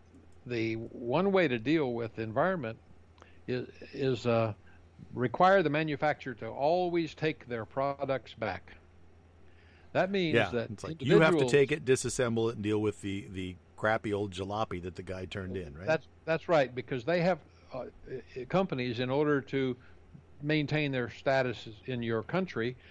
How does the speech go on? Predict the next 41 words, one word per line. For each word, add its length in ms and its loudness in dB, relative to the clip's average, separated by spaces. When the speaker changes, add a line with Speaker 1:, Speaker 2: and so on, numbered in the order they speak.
Speaker 1:
they 120 0
have 280 2
to 120 0
observe 360 -2
your 120 2
rules, 480 4
and 200 -4
therefore 400 0
they're 180 -4
so, 260 -6
they're 200 -4
sort 220 0
of 80 -2
a 60 -4
controlled 560 0
entity. 540 -2
Uh, 280 0
we've 240 -4
certainly 360 -2
figured 300 2
out 180 4
in 60 -12
the 80 -4
last 320 0
few 320 -2
weeks 340 -2
or 100 0
months 400 -2
that 200 0
you 60 -12
can't 280 -6
control 560 0
the 260 -2
population, 840 -2
or 200 -4
covid 400 -2
wouldn't 380 -4
have 200 0
spread 400 2
like 200 0
crazy, 500 0